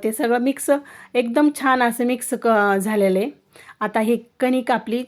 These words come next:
छान भिजली गेलेली होती. आता त्यामध्ये काय करायचं, थोडंसं पाणी आणि तेल टाकून आणखीन ती मऊ करून घ्यायची. आपण पुरणपोळीला अगदी मऊ, मऊ करून घेतो ना, अगदी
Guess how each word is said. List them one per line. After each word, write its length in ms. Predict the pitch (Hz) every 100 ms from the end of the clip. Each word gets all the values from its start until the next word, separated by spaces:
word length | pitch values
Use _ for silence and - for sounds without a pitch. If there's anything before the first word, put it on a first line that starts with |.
| -
छान 200 | 233 226
भिजली 380 | 240 208 208
गेलेली 380 | 214 208 190 190
होती. 400 | 185 175 214 320 - - -
आता 80 | 202
त्यामध्ये 360 | 208 208 208
काय 160 | 220 233
करायचं, 400 | 233 202 175 208 208
थोडंसं 320 | 208 196 208
पाणी 360 | 214 214 208
आणि 220 | 214 208 208
तेल 180 | 233 226 202
टाकून 260 | 196 226
आणखीन 380 | 214 220 - 247
ती 140 | 233
मऊ 260 | 240 262 262
करून 400 | 247 220 196 190
घ्यायची. 440 | 190 190 - 185 170 _ - - - -
आपण 260 | 196 196 220
पुरणपोळीला 720 | 208 254 233 233 233 226 220
अगदी 380 | 208 202 247 -
मऊ, 240 | 233 233
मऊ 220 | 220 240
करून 300 | 233 226 220
घेतो 280 | 214 226 202
ना, 180 | 196 202
अगदी 260 | 196 190